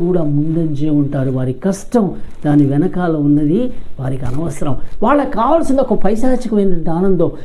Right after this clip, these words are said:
అది రాను రాను పెరగటమే కాకుండా రాజకీయ రంగంలో వెర్రి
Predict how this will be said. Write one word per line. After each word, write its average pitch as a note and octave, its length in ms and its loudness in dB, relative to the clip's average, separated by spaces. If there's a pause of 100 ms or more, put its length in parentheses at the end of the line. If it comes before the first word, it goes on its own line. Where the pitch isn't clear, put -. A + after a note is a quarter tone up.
(200)
అది A#3+ 180 4 (1400)
రాను C4+ 340 2
రాను C#4 240 2 (140)
పెరగటమే G#3 480 2
కాకుండా G#3 360 0 (140)
రాజకీయ D4 560 2 (160)
రంగంలో A3 560 4 (680)
వెర్రి C4+ 300 4